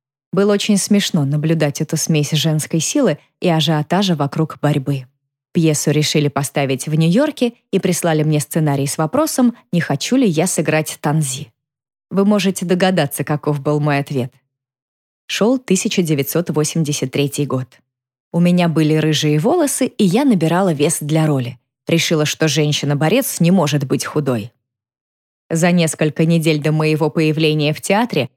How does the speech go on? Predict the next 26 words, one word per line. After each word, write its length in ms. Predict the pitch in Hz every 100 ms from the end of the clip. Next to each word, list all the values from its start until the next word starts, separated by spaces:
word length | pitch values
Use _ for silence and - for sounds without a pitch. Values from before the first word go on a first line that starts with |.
| _
остальные 580 | 180 - 180 180 175 170
уже 260 | 190 165 156
начали 380 | 147 139 -
репетировать 720 | 143 143 160 151 254 185 143 -
и 80 | 220
швырять 500 | 202 170 190 208 -
друг 260 | 143 165 165
друга 280 | 185 160 151
через 300 | - 160 -
сцену, 400 | - 302 233 156
так 180 | 165
что 240 | 165 - 160
мне 220 | 156 196
пришлось 500 | 220 160 - 151 147
нагонять. 680 | 151 147 151 143 120 - - _ _ -
Я 220 | 170 180
усердно 540 | 277 - 170 170 165
тренировалась. 880 | 160 156 151 147 143 139 135 131 - - _ _ _
У 40 | 175
нас 220 | 202 175
был 160 | 180
тренер 360 | 185 233 185 180
по 120 | 185
борьбе, 480 | 170 175 170 147 127 _ -
Брайан 400 | 147 170 170 165
Максин, 520 | 160 - - 139 131